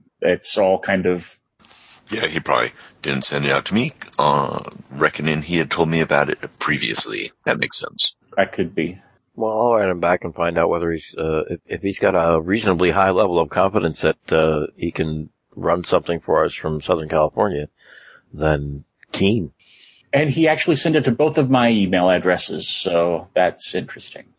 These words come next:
Speaker 3: Hmm.
Speaker 1: 'cause I don't think I got it in the other one. <laughs>
Speaker 3: Oh, what's this doing in my spam folder?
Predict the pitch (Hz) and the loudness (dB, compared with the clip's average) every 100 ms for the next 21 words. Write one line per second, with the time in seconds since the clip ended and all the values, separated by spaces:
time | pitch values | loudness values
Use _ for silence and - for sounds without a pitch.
0 | - 80 95 92 98 95 95 113 95 - | -6 -4 2 2 2 -2 0 2 0 0
1 | 87 95 92 87 80 71 - 90 - - | -2 2 2 4 2 0 -10 -18 -10 -8
2 | - - - - _ _ _ _ _ _ | -6 -4 -6 -6 _ _ _ _ _ _
3 | _ _ _ - _ _ _ 190 185 208 | _ _ _ -20 _ _ _ -4 -2 0
4 | 277 - 277 - 277 269 262 240 - - | 0 2 0 2 2 4 4 2 0 0
5 | 277 277 247 - 78 69 - | 2 2 2 2 2 0 -10